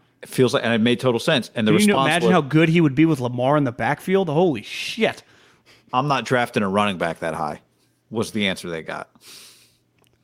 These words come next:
Speaker 2: That's what Ozzie told the scout?
Speaker 1: I don't know if it was Ozzie, but somebody was like, "We're not taking a running back that high." It's like, well,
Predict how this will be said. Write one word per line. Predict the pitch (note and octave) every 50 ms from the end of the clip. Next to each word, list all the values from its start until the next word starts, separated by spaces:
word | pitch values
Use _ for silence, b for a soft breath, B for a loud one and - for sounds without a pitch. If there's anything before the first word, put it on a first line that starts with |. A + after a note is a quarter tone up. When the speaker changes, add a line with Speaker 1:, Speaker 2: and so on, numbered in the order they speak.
| _ _ _ _ _ -
Speaker 2:
That's | C#3 C#3+ C3+ - -
what | C3+ B2+ B2
Ozzie | A#2+ B2 B2+ B2+ C3+ B2
told | - B2+ A#2+ A#2+ A#2+
the |
scout? | - - - B2 B2 C#3+ - - _ -
Speaker 1:
I | D#3+
don't | F#3+ G3+
know | F3
if |
it | E3
was | D#3+ B2+
Ozzie, | D#3 E3 F3+ D#3+ - - A2
but | G2+ B2 A#2+ -
somebody | - E3 D#3 D3 C#3+
was | B2+ A2
like, | A#2+ A2+ -
"We're | B2+ C3+
not | C3+ C3+ B2+ -
taking | C#3 B2+ G#2+ G#2+
a | G2+
running | F#2+ F#2+ A#2+ B2+ A#2+ A2 G2+
back | F2+ G2 F2 E2+ E2 - - - _ _ _ _ _ _ _ _ _ _ _ _ _ _ _ _ _ -
that | A#2+ G#2+ F2+
high." | F#2 E2 C#2 C2 - _ _ _ _ b b b b b b b b b b b b _ b b b
It's | b -
like, | A#2+ G#2+ -
well, | B2+ C#3 D3+ E3+ E3+ E3+ - _